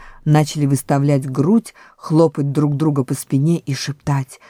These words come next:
"Вот оно что! Можно было раньше догадаться, что мы не отсюда и не имеем ничего общего со всеми этими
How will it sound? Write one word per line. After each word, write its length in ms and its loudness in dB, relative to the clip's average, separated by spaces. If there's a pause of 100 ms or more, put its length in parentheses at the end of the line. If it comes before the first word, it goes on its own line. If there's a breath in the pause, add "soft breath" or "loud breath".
(300 soft breath)
"Вот 300 -10
оно 200 -2
что! 500 -6 (340 loud breath)
Можно 420 6
было 240 6
раньше 380 -2
догадаться, 580 0
что 180 -4
мы 120 4
не 120 6
отсюда 540 2 (240 soft breath)
и 100 -4
не 200 4
имеем 280 4
ничего 520 2
общего 480 -2
со 180 -4
всеми 380 0
этими 580 0